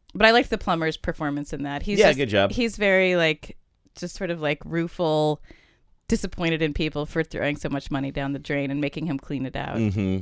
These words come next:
Speaker 2: Yeah, you would think that he would be happier.
Speaker 1: Yeah, I don't know. If you, if you, uh, that reminds me of a,
Speaker 2: Mm,
Speaker 1: a
Speaker 2: I guess you can't keep it.
Speaker 1: Yeah, I don't know if you can keep it. I'm, I
Speaker 2: can't.
Speaker 1: always think, I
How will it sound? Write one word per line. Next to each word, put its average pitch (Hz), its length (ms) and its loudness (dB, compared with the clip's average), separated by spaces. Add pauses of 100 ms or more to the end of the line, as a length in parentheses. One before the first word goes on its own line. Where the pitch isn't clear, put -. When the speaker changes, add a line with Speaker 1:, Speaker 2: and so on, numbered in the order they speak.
(140)
Speaker 2:
Yeah, 196 180 8
you 170 260 4
would 196 120 -2
think 254 180 0
that 226 120 2
he 175 100 4
would 165 100 6
be 127 140 2
happier. 101 600 -2 (360)
Speaker 1:
Yeah, 226 240 8
I 226 40 6
don't 262 100 4
know. 240 140 8
If 190 200 2
you, 254 200 4
if 226 220 0
you, 285 340 2 (400)
uh, 220 120 8
that 233 120 8
reminds 240 280 4
me 254 80 4
of 220 100 2
a, 170 320 4
Speaker 2:
Mm, - 160 0
Speaker 1:
a - 40 0
Speaker 2:
I - 40 6
guess 127 160 2
you 117 80 -6
can't 87 240 -6
keep - 380 -10
it. 64 260 -6
Speaker 1:
Yeah, 240 220 6
I 220 80 8
don't 247 120 4
know 262 120 4
if 254 100 -2
you 233 60 -4
can 226 120 -4
keep 220 240 -4
it. 196 60 2
I'm, 180 220 4
I 185 80 4
Speaker 2:
can't. 180 100 4
Speaker 1:
always 233 320 2
think, 185 340 -4 (180)
I - 120 -10